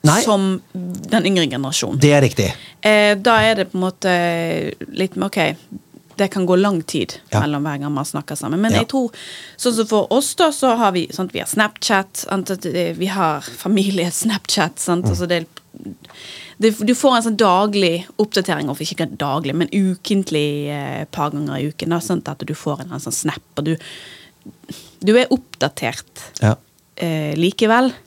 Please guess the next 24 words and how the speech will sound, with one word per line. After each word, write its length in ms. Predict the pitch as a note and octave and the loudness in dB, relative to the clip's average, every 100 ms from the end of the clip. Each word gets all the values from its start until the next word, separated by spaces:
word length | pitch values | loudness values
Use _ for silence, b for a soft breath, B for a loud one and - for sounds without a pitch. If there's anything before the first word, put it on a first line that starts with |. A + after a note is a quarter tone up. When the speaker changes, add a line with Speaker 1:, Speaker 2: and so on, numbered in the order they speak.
| _ B B B | _ B B B
Speaker 1:
Ja, 140 | A#2 F#2+ | 2 4
og, 240 | B2+ E3+ - _ | 4 2 -2 _
eh, 280 | D#3 D3 D3 C#3+ C3+ | 4 6 4 2 -4
når 260 | - C#3+ C3+ | 4 6 8
det 100 | C#3 | 8
gjelder 180 | A#2 B2 | 6 6
min 160 | C#3 | 8
bror, 260 | C#3 F#3+ A3+ - | 8 6 4 -2
så 540 | - - C3+ C3+ C#3+ - _ _ | -4 2 6 8 6 4 _ _
sier 320 | - C#3 D3 | 0 2 2
jo 480 | G#2+ G#2 G#2+ A2+ G#2+ | 2 2 2 2 0
en 180 | A2+ E2+ | 2 0
av 60 | F2 | -2
jentene 340 | F2 - G2+ | -4 -4 -8
plutselig, 360 | - - - F2+ - | -4 -4 -2 -4 -2
«Nå 120 | D3+ D#3+ | 0 2
har 80 | D#3 | 2
jeg 40 | D#3 | 0
lyst 120 | C#3 | 0
til 80 | C#3+ | 0
å 40 | |
snakke 220 | D3+ C3+ | 0 0
med 80 | D3 | 0
onkel!» 380 | F3 C3+ D#3 C#3+ | 2 4 4 2